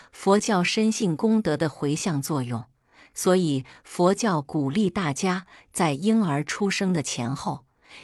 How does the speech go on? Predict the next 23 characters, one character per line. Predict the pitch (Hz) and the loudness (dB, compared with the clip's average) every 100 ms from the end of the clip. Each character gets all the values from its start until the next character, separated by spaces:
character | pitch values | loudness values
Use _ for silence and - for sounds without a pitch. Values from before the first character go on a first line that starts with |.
| - | -2
以 | 202 | 0
及 | 180 175 | 4 2
为 | 202 240 | 4 2
了 | 175 | 2
庆 | 160 - 214 175 | 0 0 0 2
祝 | 170 143 | 0 0
婴 | 214 262 | 2 4
儿 | 254 156 | 2 0
的 | 160 | 0
满 | 147 131 110 120 | 0 -2 -4 -2
月 | 214 170 | 0 0
及 | 131 - 160 | -2 -2 -2
周 | 170 233 240 | 0 0 0
岁 | 226 226 151 | 0 -2 0
等 | 123 120 | -2 -4
时 | - 139 160 | -2 -2 -2
节， | - 120 120 - _ - - - | -2 -4 -4 -10 _ -20 -14 0
应 | 196 196 | 4 4
该 | 196 180 | 2 0
斋 | 175 202 202 | 0 0 0
僧 | - 202 | 0 -2
布 | 196 202 | 0 0
施 | 143 - 175 | 0 0 0